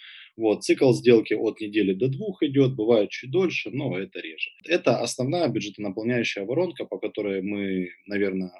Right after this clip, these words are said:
очень-очень хорошо работаем. Вот, и так мало кто работает в онлайн-школах из тех, э, мероприятий одного,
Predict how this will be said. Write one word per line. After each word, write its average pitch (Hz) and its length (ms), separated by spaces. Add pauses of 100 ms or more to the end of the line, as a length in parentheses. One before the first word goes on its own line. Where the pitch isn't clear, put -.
(260)
очень-очень 95 920
хорошо 95 420
работаем. 160 640 (340)
Вот, 107 400
и 143 680 (140)
так 131 180
мало 110 320
кто - 180
работает 139 600
в 104 160
онлайн-школах 110 1160
из 95 360
тех, 101 340
э, 95 400
мероприятий 101 840
одного, 95 500